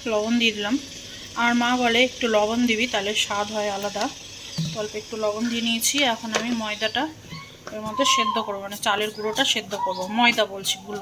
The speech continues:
করে, সরি। চালের গুঁড়োটা এর মধ্যে বেশ সুন্দর করে সেদ্ধ করবো। আমি না এই যে এই তা-, আইডিয়াটাই বুঝতে পারি না, তাহলে জলটা বেশি হয়ে গেল, নাহলে কম হয়ে গেল, এই আইডিয়াটাই আমি পাই না।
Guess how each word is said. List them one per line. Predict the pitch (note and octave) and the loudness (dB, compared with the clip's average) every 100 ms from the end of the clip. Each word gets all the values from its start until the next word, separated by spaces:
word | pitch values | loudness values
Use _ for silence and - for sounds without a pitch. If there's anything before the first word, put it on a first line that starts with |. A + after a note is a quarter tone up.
| G3 | -8
করে, | F#3 | -2
সরি। | - - - - - - - - - - - E3 | 0 2 0 -2 -4 -10 -18 -20 -20 -20 -6 -2
চালের | F#3 G#3 G#3+ | 0 0 0
গুঁড়োটা | A3 A3 A#3+ | -4 -6 -6
এর | A3 | -8
মধ্যে | G#3+ G#3 | -10 -8
বেশ | B3+ A3 | -6 -2
সুন্দর | G#3 A3+ G#3+ G#3+ | -2 -4 -6 -6
করে | A#3 | -2
সেদ্ধ | - A3 - | -2 -2 -10
করবো। | F#3+ F#3 - - - - - - | -12 -12 -12 -16 -20 -20 -10 -4
আমি | B3+ C#4+ | 2 4
না | C#4+ - | 4 2
এই | C4+ C#4+ | 2 2
যে | C#4 C#4 C#4 | 2 0 0
এই | B3 C4+ C#4 | 4 4 4
তা-, | A3 G#3 | 0 2
আইডিয়াটাই | G#3+ A3 A3+ B3+ C#4+ | 2 2 4 4 4
বুঝতে | A3+ B3+ - | 2 -4 0
পারি | A#3+ G#3+ | 2 2
না, | G3 G3 | 0 -4
তাহলে | A3+ B3+ B3+ | -2 0 4
জলটা | B3 B3 B3 | 4 4 2
বেশি | A#3+ A#3+ C4+ | 4 4 4
হয়ে | C#4 | 2
গেল, | C#4 D#4+ G4+ | 4 4 4
নাহলে | E4+ A3+ | 4 2
কম | A3+ A3 G#3+ | 4 2 2
হয়ে | G#3+ G3 | -2 -2
গেল, | F#3+ F#3+ F#3+ - - - - - - - - | -4 -6 -10 -16 -16 -16 -16 -16 -16 -16 -6
এই | - C4 | 4 6
আইডিয়াটাই | C4 C4 C4+ C4+ D#4 | 6 6 4 4 4
আমি | C#4 A3+ | 4 0
পাই | A3 G3 | -4 -4
না। | F#3 | -4